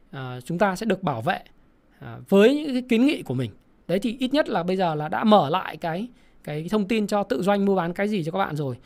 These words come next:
Rồi cách tính A T C, à, trong ba mươi phút tôi chưa thấy thỏa đáng lắm. Tôi nghĩ tại sao không tính bình quân đi.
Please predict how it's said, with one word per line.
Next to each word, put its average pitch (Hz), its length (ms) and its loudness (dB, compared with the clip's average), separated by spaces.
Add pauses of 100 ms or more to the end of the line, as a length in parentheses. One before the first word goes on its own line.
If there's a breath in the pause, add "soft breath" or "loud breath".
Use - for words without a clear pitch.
(200 soft breath)
Rồi 151 460 0
cách 247 180 -4
tính 190 160 2
A 220 100 2
T 190 40 -6
C, 202 200 2 (460 soft breath)
à, - 100 -12
trong 196 380 -2
ba 247 120 8
mươi 254 100 2
phút 320 180 0
tôi 269 120 4
chưa 254 160 6
thấy 240 100 2
thỏa 240 160 0
đáng 147 220 -2
lắm. 175 160 0 (120)
Tôi 240 100 -2
nghĩ 269 160 -2
tại 240 140 -2
sao 226 140 -2
không 220 80 -4
tính 220 280 0
bình 214 140 2
quân 226 180 6
đi. 240 120 4